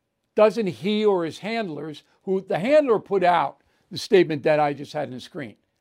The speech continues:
Biden's original words were Biden's. They didn't tell him to say that. He just said it." But then they said, "Ooh, ooh, we better, we better put out a stronger statement for our base."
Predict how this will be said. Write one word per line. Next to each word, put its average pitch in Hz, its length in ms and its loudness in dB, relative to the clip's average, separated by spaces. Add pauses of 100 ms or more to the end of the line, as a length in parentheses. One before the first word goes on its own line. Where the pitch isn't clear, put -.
(540)
Biden's 220 420 4
original 185 440 2
words 165 300 -2
were 143 120 -4
Biden's. 143 680 -2 (840)
They 170 80 -6
didn't 208 240 0
tell 196 160 2
him 180 80 -2
to 156 80 -6
say 120 200 -12
that. 143 240 -6 (240)
He 180 140 -10
just 175 200 -6
said 185 240 4
it." - 60 -20 (720)
But 180 160 -2
then 220 120 4
they 202 100 2
said, 196 140 0
"Ooh, 196 40 4
ooh, 202 680 -4 (480)
we 196 260 -6
better, 208 340 6
we 170 140 -2
better 208 200 2
put 185 180 -4
out 180 140 4
a 147 40 -4
stronger 190 380 -2
statement 160 340 -4
for 185 220 -8
our 147 200 -6
base." 113 840 -12